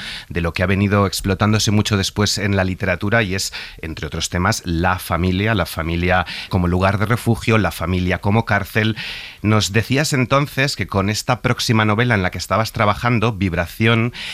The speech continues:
querías romper la idea de que la novela necesita una especie de unidad mayor con respecto al relato o a los cuentos. ¿Lo has conseguido?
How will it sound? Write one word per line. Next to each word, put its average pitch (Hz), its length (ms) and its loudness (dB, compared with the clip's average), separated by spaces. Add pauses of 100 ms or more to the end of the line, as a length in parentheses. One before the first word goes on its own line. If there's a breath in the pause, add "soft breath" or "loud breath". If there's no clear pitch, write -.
(160 loud breath)
querías 107 480 0
romper 104 520 2
la 113 120 2
idea 110 320 2
de 101 160 -2
que 101 100 -2
la 90 120 2
novela 98 340 0
necesita 95 520 -4
una 92 140 0
especie 90 420 -4
de 87 120 0
unidad 85 340 2
mayor 85 500 0
con 82 200 -4
respecto 87 560 -6
al 87 100 -2
relato 87 640 -4
o 87 160 0
a 85 40 0
los 82 220 -4
cuentos. 104 600 0 (840 loud breath)
¿Lo 92 120 2
has - 100 0
conseguido? 104 640 0